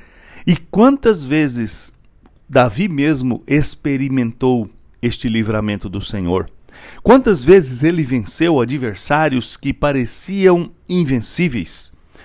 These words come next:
Quantas vezes ele foi guardado, protegido, amparado? Quantas vezes ele foi perdoado por suas terríveis faltas? Quantas vezes as cargas estavam pesadas demais para que ele as pudesse levar?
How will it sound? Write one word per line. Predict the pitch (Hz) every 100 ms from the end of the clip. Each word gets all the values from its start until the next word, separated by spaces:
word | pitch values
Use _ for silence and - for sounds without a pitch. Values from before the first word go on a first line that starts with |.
| -
Quantas | - 170 170 131
vezes | 107 170 143 113 123
ele | 135 117
foi | - 135
guardado, | 113 110 98 87 113 139 131 101
protegido, | - 117 - 95 87 98 147 151 117
amparado? | 110 104 104 104 131 131 101 - - - - - -
Quantas | 247 262 226 156
vezes | 214 180 165
ele | 208 180
foi | - 202 185
perdoado | - 180 160 147 135 165 170 139 117 - - -
por | 151 135
suas | - 156 139 -
terríveis | 131 139 117 139 185 139 123 -
faltas? | - 127 139 - 87 - - - _ - - - -
Quantas | - 208 190 135 113
vezes | 165 180 135 117
as | 131 - -
cargas | - 170 156 139 127 113
estavam | 123 - 156 147 143 127
pesadas | - 143 131 110 127 160 131 135 107
demais | 110 113 120 143 135 120 -
para | - 127 117
que | - 117 117
ele | 131 120 127 -
as | 127 -
pudesse | 120 98 113 107 -
levar? | 104 95 101 98 101